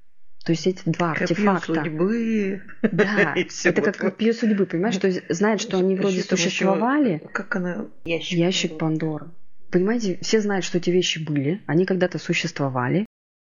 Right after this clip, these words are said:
Speaker 1: И очень интересно, когда ты натыкаешься на людей, которые через сотни лет вдруг ими, по слухам,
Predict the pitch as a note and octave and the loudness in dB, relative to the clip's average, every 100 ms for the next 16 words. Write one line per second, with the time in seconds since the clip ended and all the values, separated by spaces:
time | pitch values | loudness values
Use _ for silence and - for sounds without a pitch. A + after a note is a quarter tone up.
0 | _ _ E3+ E3+ - F#3+ - D3 C#3 D#3 | _ _ 2 2 2 0 0 -4 -2 -2
1 | A#3 - F3 D#3 D#3 D3+ D3 - D#3 C3+ | -2 -2 -2 0 0 -2 -2 -2 -2 -2
2 | - C#3 C#3+ C#3 B2+ E3 A3+ A3 - - | -4 -4 -2 -2 0 0 0 -4 -8 -4
3 | - E3+ D#3 D#3 D#3+ D3+ - - E3+ D#3 | 0 2 2 0 -2 -2 -4 0 0 0
4 | D#3 C#3 D3+ A3 - - D#3 F3 F#3 - | -6 -2 0 0 -6 -2 2 2 0 -2
5 | - D3+ D3 D3+ F3 - - - - E3 | -2 -2 0 -2 -4 -10 -12 -6 -2 0
6 | - E3 D3+ - F#3 | 2 2 2 0 -6